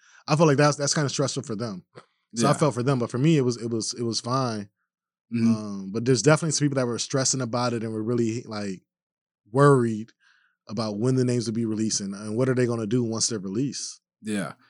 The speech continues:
Speaker 2: Uh, Melanie Hansen, um, wants to kn-, or asked a couple questions you kinda touched on earlier. Um, again, kind of about the backlash of names being released, as well as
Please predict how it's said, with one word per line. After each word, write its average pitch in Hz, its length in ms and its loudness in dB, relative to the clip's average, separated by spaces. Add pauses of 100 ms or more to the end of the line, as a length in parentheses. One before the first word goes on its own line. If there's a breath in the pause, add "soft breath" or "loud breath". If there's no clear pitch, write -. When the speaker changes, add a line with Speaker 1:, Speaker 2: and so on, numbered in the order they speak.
(280)
Speaker 2:
Uh, 107 300 4
Melanie 143 460 8
Hansen, 143 680 2 (160)
um, 98 460 -4 (100)
wants 113 480 -2
to - 140 -2
kn-, 113 300 2
or 117 260 0
asked 127 280 4
a 135 40 0
couple 175 220 8
questions 156 240 8
you 139 60 2
kinda 151 160 6
touched 139 280 4
on 127 340 4
earlier. 123 560 4 (400 loud breath)
Um, 95 200 -4
again, 107 240 0
kind 110 240 0
of 101 80 0
about 104 180 -2
the 101 80 -2
backlash 113 460 2
of 110 80 2
names 135 240 8
being 135 220 8
released, 131 460 6
as 110 200 0
well 110 360 0
as 101 680 -2